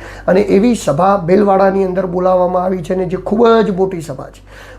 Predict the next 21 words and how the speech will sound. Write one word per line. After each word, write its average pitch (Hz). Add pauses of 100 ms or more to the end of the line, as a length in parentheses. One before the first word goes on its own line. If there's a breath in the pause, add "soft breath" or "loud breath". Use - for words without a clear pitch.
મોટી 180
સભા 175
એટલે 180
કે 170
મહાપંચાયત 190
બોલાવવામાં 185
આવી 190
છે 185
અને 185
મહાપંચાયત 214
પછી 202 (320 loud breath)
નિર્ણય 208
થશે 190
અને 185
ત્યાંથી 180
ચાલો 208
ગુજરાત, 180 (340 loud breath)
એટલે 175
કે 170
ગુજરાત 208
તરફ 196